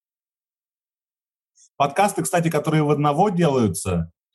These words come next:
вот как Дима Гаврилов делает, а, мне их тяжелее, потому что мне хочется дискуссии. Мне хочется спора. Знаешь, когда человек ну, Яся, допустим, Дима Гаврилов, они просто себя записывают.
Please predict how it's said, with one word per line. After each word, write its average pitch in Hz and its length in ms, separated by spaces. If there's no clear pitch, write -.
вот 120 140
как 147 160
Дима 147 220
Гаврилов 110 500
делает, 90 400
а, 101 680
мне 165 260
их 160 140
тяжелее, 147 440
потому 139 280
что 135 160
мне 139 120
хочется 165 380
дискуссии. 123 840
Мне 143 120
хочется - 400
спора. 117 500
Знаешь, 175 280
когда 127 160
человек 139 440
ну, 170 360
Яся, 147 380
допустим, 107 640
Дима 151 220
Гаврилов, 104 500
они 208 200
просто 175 300
себя 151 280
записывают. - 600